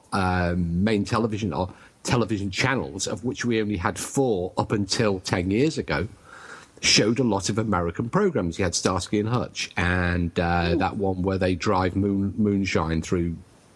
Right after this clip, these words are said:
Speaker 1: places, and Kojak, and all that sort of, uh, T V programs. So
Speaker 2: We
Speaker 1: we
Speaker 2: love
Speaker 1: were
Speaker 2: Gypsy.
Speaker 1: very,
Speaker 2: Love Gypsy.
Speaker 1: yeah. Um, so we're actually quite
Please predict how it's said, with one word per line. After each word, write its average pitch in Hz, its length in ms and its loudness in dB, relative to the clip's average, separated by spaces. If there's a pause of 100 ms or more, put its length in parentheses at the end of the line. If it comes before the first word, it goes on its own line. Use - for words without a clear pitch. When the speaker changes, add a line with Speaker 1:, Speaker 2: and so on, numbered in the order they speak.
(240)
Speaker 1:
places, 78 500 -2 (440)
and 87 320 2
Kojak, 95 720 0
and 76 680 -2
all 151 220 2
that 131 140 0
sort 98 160 0
of, 87 240 -4 (920)
uh, 85 440 0
T 120 180 0
V 110 160 0
programs. 87 360 0
So 143 100 4
Speaker 2:
We 139 80 0
Speaker 1:
we 185 60 4
Speaker 2:
love 196 100 0
Speaker 1:
were 175 80 2
Speaker 2:
Gypsy. 113 80 -8
Speaker 1:
very, 151 300 2 (460)
Speaker 2:
Love 95 140 -8
Gypsy. 104 60 -6
Speaker 1:
yeah. 95 200 0 (540)
Um, 92 420 -2 (160)
so - 140 4
we're 269 240 4
actually 180 300 -2
quite - 340 0